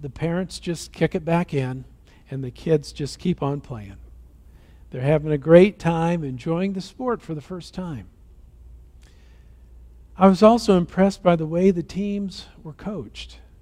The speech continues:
In all of my soccer experience, the coaches were relegated to the sidelines and called out to the players, giving directions,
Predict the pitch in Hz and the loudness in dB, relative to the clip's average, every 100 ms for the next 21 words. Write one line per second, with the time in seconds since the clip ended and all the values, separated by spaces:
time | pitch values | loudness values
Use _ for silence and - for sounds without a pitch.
0 | - - - - - - - - - - | -20 -20 -20 -20 -20 -20 -20 -20 -20 -4
1 | 175 190 180 190 196 214 185 180 180 156 | 4 4 6 4 4 4 4 4 2 0
2 | - - 170 156 156 160 165 151 175 175 | -2 -10 2 4 4 0 -6 -6 0 0
3 | - 185 160 143 160 170 165 170 165 175 | -2 -8 -8 2 6 6 6 4 4 -2
4 | 156 - 190 170 170 147 123 110 110 110 | -8 -2 0 2 0 -2 -6 -8 -10 -12
5 | 117 104 - - - - - - 185 202 | -14 -14 -18 -20 -20 -20 -20 4 6 8
6 | 190 196 180 170 147 160 131 113 107 104 | 8 6 2 -4 -6 -4 -4 -6 -14 -20
7 | - - - - - - - - - - | -20 -20 -20 -20 -20 -20 -20 -20 -20 -20
8 | - - 190 196 180 190 190 - - 123 | -10 2 4 6 6 8 6 0 -8 -10
9 | 104 - - - | -12 -20 -20 -20